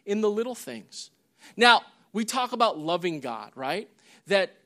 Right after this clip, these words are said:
Christianity is a relationship. It's not a religion. And that's what I want to focus on,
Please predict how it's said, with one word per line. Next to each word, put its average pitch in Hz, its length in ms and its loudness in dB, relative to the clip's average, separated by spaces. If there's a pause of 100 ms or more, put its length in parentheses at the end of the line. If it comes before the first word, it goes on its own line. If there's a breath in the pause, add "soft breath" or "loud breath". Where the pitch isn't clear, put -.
(300)
Christianity 233 840 -2
is 185 160 -2
a 180 340 -2 (160 soft breath)
relationship. 156 840 -6
It's 160 140 -8
not 214 160 -2
a 214 60 -4
religion. 143 540 -8
And 185 160 -2
that's 285 240 2
what 269 100 -2
I 247 40 0
want 226 160 -2
to 196 40 -4
focus 240 440 -6
on, 120 180 -6